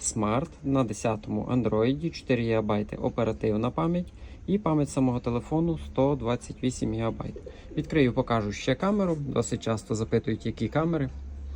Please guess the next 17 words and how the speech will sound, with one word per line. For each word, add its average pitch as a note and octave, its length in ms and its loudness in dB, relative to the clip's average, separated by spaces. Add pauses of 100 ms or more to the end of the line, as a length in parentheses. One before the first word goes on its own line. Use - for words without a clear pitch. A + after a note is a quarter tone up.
(300)
Ось G#3 120 2
така, C3+ 360 4
ну, F3+ 160 2
простенька, E3+ 580 0
непогана A#2 500 4
камера. G#2+ 380 0
В G2+ 80 -6
комплекті D3+ 480 2
до A2+ 120 2
нього A2 260 2
йде A2 260 0 (380)
зарядний B2+ 400 4
шнур A2+ 240 0
Type-C A2+ 460 -2
та B2 140 0
сам A2 260 0
телефон. C3+ 540 2